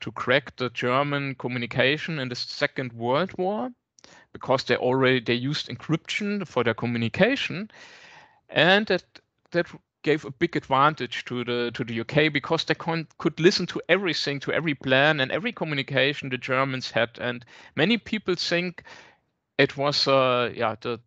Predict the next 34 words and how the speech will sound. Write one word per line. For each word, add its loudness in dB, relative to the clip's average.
the -4
major 2
factor -4
why 4
the -10
Second -4
World -4
War -2
ended 2
like 0
it -8
ended, -2
because -2
they 2
could -6
catch, -2
they 2
could -6
listen -2
to -6
all 4
the 0
communication, 0
uh, -4
of -8
the -8
Germans. -12
So -2
we 2
see 0
communication 0
is -4
extremely -2
important. -6